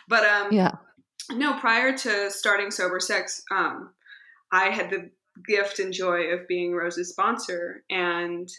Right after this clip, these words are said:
Speaker 2: Ooh.
Speaker 1: <laughs> and we decided mutually to, um, consciously uncouple from that relationship so we could have a healthier business relationship.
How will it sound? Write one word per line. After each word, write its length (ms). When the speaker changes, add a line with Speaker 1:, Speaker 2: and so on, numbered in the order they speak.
Speaker 2:
Ooh. 260
Speaker 1:
<laughs> 340
and 200
we 100
decided 500
mutually 600
to, 440
um, 340
consciously 480
uncouple 400
from 140
that 160
relationship 520
so 120
we 100
could 140
have 120
a 80
healthier 480
business 360
relationship. 720